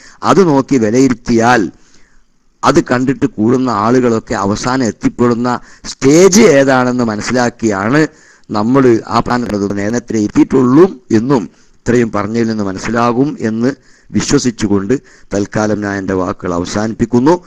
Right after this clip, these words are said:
നല്ലത് പറഞ്ഞ് പഠിച്ച് പ്രചരിപ്പിച്ച് അതിനുവേണ്ടി നിലകൊള്ളാൻ അല്ലാഹു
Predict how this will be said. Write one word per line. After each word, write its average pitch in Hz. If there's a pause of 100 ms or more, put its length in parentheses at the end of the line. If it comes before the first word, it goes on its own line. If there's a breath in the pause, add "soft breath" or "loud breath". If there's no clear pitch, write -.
(260 soft breath)
നല്ലത് 117 (100)
പറഞ്ഞ് 107 (160)
പഠിച്ച് 101 (100)
പ്രചരിപ്പിച്ച് 107
അതിനുവേണ്ടി 110
നിലകൊള്ളാൻ 107 (320 loud breath)
അല്ലാഹു 107